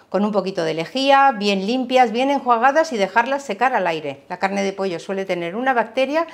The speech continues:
que se filtra en las tablas de madera y puede ocasionarnos alguna enfermedad, así que hay que evitar todo eso.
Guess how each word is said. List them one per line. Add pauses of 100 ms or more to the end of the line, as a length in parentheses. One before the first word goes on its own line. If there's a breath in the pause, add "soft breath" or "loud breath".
(260 loud breath)
que
se
filtra
en
las
tablas
de
madera
y
puede
ocasionarnos
alguna
enfermedad,
así
que
hay
que
evitar
todo
eso.